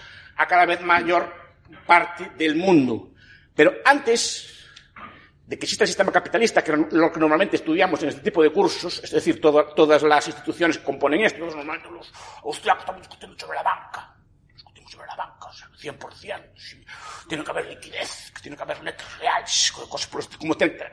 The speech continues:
ten-, ten-, como tiene que estar organizado el sistema bancario, como tiene que estar organizado el sistema de los seguros, cómo debe regularse,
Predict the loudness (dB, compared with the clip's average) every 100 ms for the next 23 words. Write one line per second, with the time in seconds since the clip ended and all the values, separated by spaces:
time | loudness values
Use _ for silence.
0 | -18 -4 -2 -2 -2 0 0 -2 -2 -2
1 | -2 -2 0 0 -2 2 4 4 0 -6
2 | -6 -4 -2 -4 2 2 2 -12 -20 -20
3 | -14 -6 -4 -2 0 0 2 2 2 0
4 | -4 -2 0 2 0 -2 -2 -2 -2 -8
5 | 0 2 2 0 2 2 0 -6